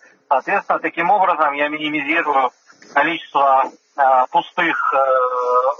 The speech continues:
встреч, да, как, как раньше это было, там, пустые совещания, пустые обсуждения каких-то, м, э, каких-то там вопросов, которые на самом деле можно обсудить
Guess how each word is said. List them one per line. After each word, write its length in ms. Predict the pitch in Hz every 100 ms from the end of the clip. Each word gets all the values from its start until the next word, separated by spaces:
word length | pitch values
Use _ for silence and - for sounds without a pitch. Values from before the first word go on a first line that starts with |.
| 508 494 988 -
встреч, 440 | - 208 247 - -
да, 200 | 170 170
как, 160 | - -
как 160 | 139 135
раньше 300 | 135 - 127
это 160 | 117 110
было, 260 | 110 104
там, 140 | 101 95 _ _ _ -
пустые 320 | 135 160 139
совещания, 680 | 127 127 127 196 196 160 147
пустые 360 | - - 160 147
обсуждения 600 | - 131 127 139 120 123
каких-то, 600 | 123 135 120 - 120 117 - - - -
м, 280 | 127 123 127
э, 300 | 127 123 117
каких-то 460 | - - 120 - -
там 320 | 110 117 113
вопросов, 640 | 113 117 - 220 247 135
которые 320 | - - 151
на 100 | 143
самом 300 | - 180 165
деле 180 | 156 151
можно 340 | 147 151 143 139
обсудить 440 | - 156 160 165